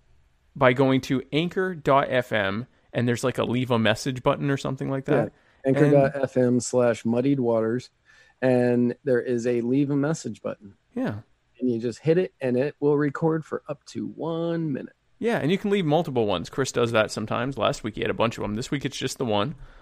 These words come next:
Speaker 2: Just the
Speaker 1: Um,
Speaker 2: one.
Speaker 1: but, but we, uh, I mean, we welcome your questions. We welcome your
Speaker 2: Please.
Speaker 1: donations, but we also welcome your questions.
Speaker 2: We welcome both equally.
Speaker 1: We bel-, welcome, well, I mean, the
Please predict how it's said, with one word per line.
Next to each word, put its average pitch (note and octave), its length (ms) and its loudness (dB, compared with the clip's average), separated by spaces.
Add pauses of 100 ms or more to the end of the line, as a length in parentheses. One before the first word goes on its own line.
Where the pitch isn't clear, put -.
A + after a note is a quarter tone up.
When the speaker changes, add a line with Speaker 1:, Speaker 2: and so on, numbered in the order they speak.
(200)
Speaker 2:
Just A2+ 100 -2
the A2+ 60 6
Speaker 1:
Um, - 0 -
Speaker 2:
one. A#2 160 4
Speaker 1:
but, - 360 -2
but C#3+ 120 6
we, E3+ 380 0
uh, E3 180 2
I A2+ 80 0
mean, D#3 400 0
we C3+ 220 -4
welcome E3 440 -2
your D#3+ 100 -4
questions. F3 440 -4
We G2 80 -4
welcome A2 320 -2
your C3+ 120 0
Speaker 2:
Please. A2+ 40 -10
Speaker 1:
donations, A2+ 520 0
but G#2+ 120 -4
we A#2 80 -2
also D#3 220 -6
welcome D3 260 -6
your C#3+ 100 -6
questions. D3 460 -10 (340)
Speaker 2:
We C4+ 120 2
welcome G#3 420 -2
both E3 320 -2 (260)
equally. C#3+ 420 -4 (240)
Speaker 1:
We E3 140 0
bel-, F3 280 -2
welcome, E3 420 -4
well, E3+ 120 -2
I E3 60 -2
mean, D#3+ 160 -4
the C#3 140 -4